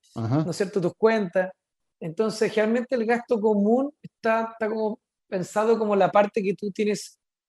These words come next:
Speaker 2: común con el resto. Acá en una casa en copropiedad con alegría, eh, todo es de todo, o sea, todo se podría decir que es un gasto común.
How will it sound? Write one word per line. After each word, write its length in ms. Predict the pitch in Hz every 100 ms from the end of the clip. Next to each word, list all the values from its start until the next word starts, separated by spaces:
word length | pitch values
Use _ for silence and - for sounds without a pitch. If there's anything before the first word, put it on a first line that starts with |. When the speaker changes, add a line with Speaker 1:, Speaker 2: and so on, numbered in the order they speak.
| -
Speaker 2:
común 380 | 185 196 233
con 140 | 233 220
el 120 | 196
resto. 480 | 202 208 - - 135 _ _ -
Acá 340 | 160 262 339
en 60 | 370
una 200 | 330 262
casa 360 | 262 262 269 247
en 80 | -
copropiedad 640 | 220 214 190 190 208 226
con 140 | 220
alegría, 500 | 196 185 220 190 160 - _ _ _ _ _ _ _
eh, 320 | 185 180 175 -
todo 260 | 392 359
es 60 | 202
de 120 | 190
todo, 180 | - 240
o 80 | 170
sea, 200 | - 196 -
todo 240 | 311 320
se 140 | - 233
podría 300 | 226 214 202
decir 180 | 214 -
que 60 |
es 60 | 202
un 60 | 196
gasto 280 | 185 208
común. 220 | 196 165